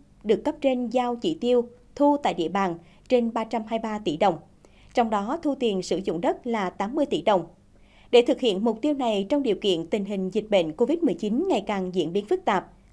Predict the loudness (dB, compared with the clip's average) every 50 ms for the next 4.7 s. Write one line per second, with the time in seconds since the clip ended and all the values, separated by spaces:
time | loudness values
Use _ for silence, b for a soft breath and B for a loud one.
0 | _ -4 -2 -2 0 0 -4 -4 -2 -4 -4 -4 -6 -8 -8 -6 -6 -6 -6 -6
1 | -8 b b b b b b b b 2 2 4 4 2 2 4 2 2 2 2
2 | 0 0 0 0 0 0 2 2 2 2 2 -2 -2 -2 -4 -4 -2 -2 -2 -2
3 | 0 0 0 0 2 2 2 2 2 0 B B B B B B B 4 4 4
4 | 4 4 2 2 2 2 0 -2 0 0 0 2 2 0